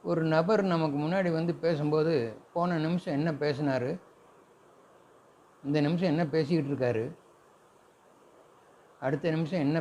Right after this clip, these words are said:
பேசுவாரு அப்படிங்கிறத கணிக்கிறதுக்காக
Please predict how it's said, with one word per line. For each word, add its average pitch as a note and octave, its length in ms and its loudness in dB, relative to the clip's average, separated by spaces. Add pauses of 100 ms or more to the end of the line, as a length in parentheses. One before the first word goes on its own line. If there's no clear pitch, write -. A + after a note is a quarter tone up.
பேசுவாரு D3 580 2 (160)
அப்படிங்கிறத C#3 540 0 (1500)
கணிக்கிறதுக்காக C#3+ 760 0